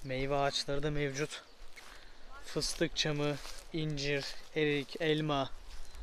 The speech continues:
kiraz, ceviz ağacı, bir buçuk dönümü üzüm bağı ekili. Yani toplamda on dört dönümün altı bin beş yüz, altı buçuk dönümü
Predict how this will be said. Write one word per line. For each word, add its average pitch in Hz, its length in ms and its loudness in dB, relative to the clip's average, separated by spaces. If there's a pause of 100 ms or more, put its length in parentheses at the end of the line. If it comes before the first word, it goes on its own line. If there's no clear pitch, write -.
(540)
kiraz, 143 560 4 (500)
ceviz 160 340 6
ağacı, 143 500 8 (1080)
bir 165 180 10
buçuk - 300 4
dönümü 156 360 8
üzüm 156 280 8
bağı 156 200 10
ekili. 135 420 4 (1300)
Yani 170 340 12
toplamda 196 840 12
on 202 280 10
dört 175 240 10
dönümün 165 400 2
altı 180 460 8
bin 180 200 8
beş 175 280 8
yüz, 143 240 0
altı 160 340 4
buçuk - 300 0
dönümü 175 420 8